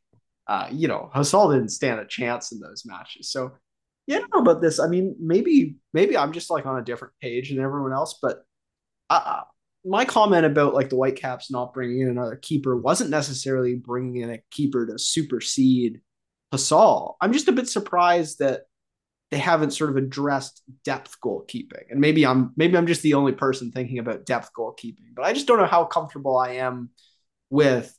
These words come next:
Isaac Boehmer as your surefire backup keeper. Like, I, you see guys go down with injuries all the time. You need your backup keeper to play four or five matches in an M L S season. I just,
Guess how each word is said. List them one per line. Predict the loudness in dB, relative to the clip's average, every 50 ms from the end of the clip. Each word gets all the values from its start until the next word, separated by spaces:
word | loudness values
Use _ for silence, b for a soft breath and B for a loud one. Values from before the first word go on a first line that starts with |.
| _ _ _ _ _ _
Isaac | 0 0 2 2 0 0 2 2
Boehmer | 2 4 4 4 4 2 2 0
as | -2 -2 -2 -2 -2 -2
your | -2 0 0 0 -2 -4 -6 -8
surefire | -8 -6 -2 0 0 0 0 -2 -4 -4 -4 -4 -6 -6
backup | -6 -6 -6 -8 -12 -18 -20 _ -10
keeper. | -6 -4 -4 -4 -6 -10 -18 -18 -14 -10
Like, | -10 -8 -4
I, | -2 -2 -2 -2 -4 b b b b b _
you | -8 -6
see | -2 2 4 6 6
guys | 6 6 6 4
go | 4 4
down | 4 4 4 2
with | 2 2
injuries | 2 0 0 0 0 0 0 0
all | 0 -2
the | -4 -6
time. | -6 -8 -8 -6 -6 -6 -4
You | -2 -2 0
need | 0 0 -2 -2
your | -2 -2
backup | -2 -2 -2 -2 -4 -8 -12 -12
keeper | -12 -10 -10 -6 -2 -2 -2
to | -2 -2 -6 _ _ _ -12 -8
play | -6 -4 0 4 4 4 4 2 -2 -6 _ _ _ _ _ _ _ -16 -6
four | -2 -2 0
or | 0
five | 0 0 -2 -2 -2
matches | -2 -2 -2 -2 -4 -6 -6 -4 -2
in | -2 -2
an | 0 -2
M | -2 -2
L | -2 -4 -4
S | -4 -6 -8 -10
season. | -8 -6 -6 -4 -2 -2 -2 -2 0
I | -2 0
just, | 0 0 -2 -2 -4 -12